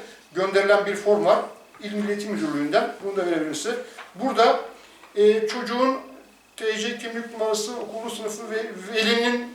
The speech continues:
yakınlığı, telefon numarası, e-mail adresi, T C kimlik numarası vesaire vesaire bütün kişisel bilgileri isteniyor. En son formda "Hafızlık kursuna gitmek istiyor musun, istemiyor musun?" diye soruluyor. Yani çocuk zaten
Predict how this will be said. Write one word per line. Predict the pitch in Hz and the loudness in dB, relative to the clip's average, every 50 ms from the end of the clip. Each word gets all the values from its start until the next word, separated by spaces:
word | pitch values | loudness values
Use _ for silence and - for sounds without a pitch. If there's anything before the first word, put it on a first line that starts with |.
| 180 | -4
yakınlığı, | 190 220 220 214 226 226 226 233 233 233 | -2 0 0 0 -2 -2 -2 -2 0 0
telefon | 214 220 214 214 240 240 226 | 0 0 0 -2 -2 -4 -2
numarası, | 220 220 226 214 202 214 247 | 0 2 2 2 2 0 -4
e-mail | - 220 214 226 233 233 | -8 -8 -6 0 2 2
adresi, | 220 220 214 - 254 214 - | 2 2 0 -2 -6 -6 -4
T | 214 220 | -4 -4
C | 208 220 226 | -4 -6 -8
kimlik | - 226 233 233 - | -8 -8 -10 -8 -4
numarası | 220 220 220 208 208 214 214 | 0 0 0 0 0 -2 -4
vesaire | 240 233 247 240 233 | -4 -2 0 0 0
vesaire | 233 233 240 226 - 285 294 - - - - - - 220 | 0 0 -2 -4 -6 -6 -8 -8 -12 -16 -18 -18 -14 -10
bütün | 214 - 294 294 | -6 -6 -4 -4
kişisel | - - - 285 277 269 277 | -4 0 4 6 6 6 4
bilgileri | 277 - 254 269 269 | 2 0 0 2 2
isteniyor. | 269 - - 226 214 247 302 311 311 - - - - - - - - - | 2 0 0 2 4 4 4 4 4 0 -6 -14 -16 -18 -20 -4 2 4
En | 277 294 294 | 6 6 6
son | - - 254 247 | 4 4 2 0
formda | 247 240 240 240 240 240 277 294 294 285 - - - - - - _ | 2 4 4 6 6 8 6 6 6 4 0 -6 -12 -18 -20 -12 _
"Hafızlık | - 226 240 240 240 254 247 208 294 302 - - - - - - - - - - | 2 4 6 6 4 2 0 -2 -2 -4 -4 -8 -12 -16 -18 -20 -20 -20 -20 -16
kursuna | - - 254 208 208 240 226 220 - - - - - - - - | -12 -10 -8 -8 0 4 6 6 6 4 2 -4 -12 -14 -12 -12
gitmek | 214 214 220 262 262 254 - - | -10 -6 -4 -2 -2 -2 -4 -6
istiyor | - - - 269 262 226 | -8 -4 -2 0 0 0
musun, | 208 - 294 285 285 | 0 -2 -4 -4 -4
istemiyor | 269 - - - 262 240 226 208 | -6 -4 -2 0 2 2 2 2
musun?" | 202 202 202 202 214 | 2 0 -2 0 0
diye | 277 277 | 0 0
soruluyor. | 277 277 247 226 226 226 196 156 - - - - - - - - - - - | 0 0 -2 -2 0 0 0 -2 -2 -4 -6 -12 -16 -20 -20 -20 -20 -10 0
Yani | 165 175 190 208 208 - | 2 4 4 4 2 -2
çocuk | - 240 233 233 233 208 202 180 | -4 -2 -2 0 -2 -2 2 4
zaten | 202 247 285 - - 240 254 269 - | 6 6 6 6 6 4 4 2 2